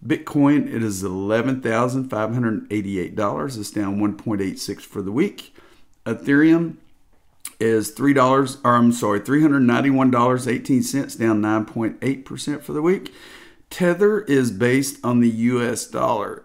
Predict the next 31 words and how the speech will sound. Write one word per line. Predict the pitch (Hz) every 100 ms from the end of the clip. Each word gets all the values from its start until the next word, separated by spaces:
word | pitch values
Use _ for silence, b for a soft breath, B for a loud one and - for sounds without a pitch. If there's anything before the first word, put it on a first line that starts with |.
| -
and | 107 110
it | 123 139 -
is | 107 110 107 107 -
a | 95
dollar. | 117 156 180 185 151 - - - - _ _ b b b b
And | 110 101
I'll | 113 139
explain | 170 - 123 127
to | 120
you | 113
here | 113
in |
a | 104
second | - 107 -
what | 98 -
Tether | - 107 95 95
is | 98 92
and | - 92 92
why | 92 98 101 95
it, | 95 90 - 107
it | 110 -
has | 113 101 98
taken | - 101 104
third | 92 95 92 90
place | 95 80 80 -
on | 90 82
the | 85 87 - _
cryptocurrency | - 82 87 87 - - - - -
top | - - -
one | - 101
hundred. | 143 180 135 110 80